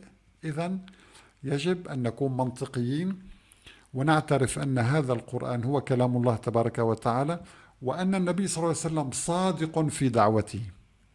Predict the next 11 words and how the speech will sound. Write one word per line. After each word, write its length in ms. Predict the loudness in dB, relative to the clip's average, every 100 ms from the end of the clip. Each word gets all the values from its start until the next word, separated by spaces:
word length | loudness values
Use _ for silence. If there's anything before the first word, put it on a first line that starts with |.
| _ -20 _ -20 -20 -20 _
صادق 640 | -10 -2 2 2 0 -4 -4
في 220 | -4 -4
دعوته 580 | -2 0 0 -2 -4 -6 -6
إلى 120 | -6
الله 180 | -4 -2
عز 240 | -2 -2
وجل، 280 | -2 0 0
وهذا 360 | 2 0 0 -4
إثبات 480 | -4 -2 -2 0
مادي 320 | -2 -2 -2 -4
ملموس. 520 | -4 -6 -10 -12